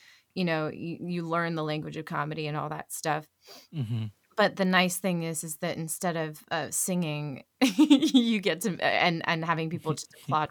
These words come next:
Speaker 1: once, you get to make people laugh the whole time. Um, and
Speaker 2: Yeah.
Speaker 1: it's just more
Speaker 2: <laughs>
Speaker 1: accessible. It's, you know, yeah, and, and it's really fun. So it's been, it's,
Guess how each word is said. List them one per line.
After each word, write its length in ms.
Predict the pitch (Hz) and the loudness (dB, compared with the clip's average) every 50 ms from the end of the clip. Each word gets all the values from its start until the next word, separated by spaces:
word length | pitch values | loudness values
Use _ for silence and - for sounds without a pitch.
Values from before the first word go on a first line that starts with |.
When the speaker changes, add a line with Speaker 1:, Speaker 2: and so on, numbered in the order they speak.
| - - | -4 -4
Speaker 1:
once, 260 | 160 156 - - - | -4 -4 -4 -6 -10
you 80 | - 156 | -10 -10
get 160 | - - - - | -10 -10 -10 -8
to 60 | 170 | -6
make 160 | 160 160 151 - | -6 -6 -6 -10
people 220 | 151 - 139 139 | -12 -10 -6 -2
laugh 300 | 139 147 151 147 143 - | 2 4 4 4 2 2
the 120 | - 196 202 | 2 2 4
whole 160 | 226 220 208 | 4 4 4
time. 440 | 190 220 180 170 165 151 147 156 156 - - - - - - - - - - | 4 4 6 6 6 4 2 -2 -8 -12 -18 -20 -20 -20 -20 -20 -14 -6 -2
Um, 300 | 170 170 160 156 - 151 185 165 | 0 2 4 4 6 8 10 10
and 120 | 135 127 | 10 10
Speaker 2:
Yeah. 140 | 120 120 - - - - - - | 8 4 0 -6 -12 0 4 4
Speaker 1:
it's 140 | 480 240 | 4 4
just 140 | - 339 - 359 | 2 0 6 8
more 140 | 320 320 | 10 10
Speaker 2:
<laughs> 0 | |
Speaker 1:
accessible. 760 | 294 262 185 - - 247 262 - _ 214 233 185 165 160 156 - | 10 8 6 6 4 4 4 2 _ 2 4 6 6 6 4 2
It's, 380 | - 190 185 - - - - - - - - - - _ | 0 -2 -2 -2 -4 -6 -6 -8 -12 -16 -16 -16 -16 _
you 200 | - - 208 214 196 | -12 -6 -4 0 0
know, 360 | 175 170 165 175 180 185 185 _ _ - | 2 2 0 0 -2 -6 -10 _ _ -4
yeah, 400 | 202 220 233 254 254 202 160 - - | 2 4 6 6 6 6 4 0 -2
and, 200 | - 185 185 170 | -2 -2 -2 -4
and 340 | - 175 147 139 156 180 175 | -6 -8 -6 -4 -2 -2 -2
it's 200 | 160 165 - - | -4 -6 -6 -6
really 160 | 175 175 175 | -6 -6 -6
fun. 400 | - - 170 165 156 151 175 170 | -6 -4 -4 -4 -4 -6 -8 -10
So 360 | - - - 165 160 160 170 - _ - - - - _ _ _ _ | -10 -8 -6 -6 -6 -6 -8 -12 _ -20 -20 -20 -20 _ _ _ _
it's 100 | - - | -4 0
been, 200 | 285 294 262 - - | 2 2 2 2 0
it's, 240 | - 220 208 - - | -2 -2 -2 -4 -8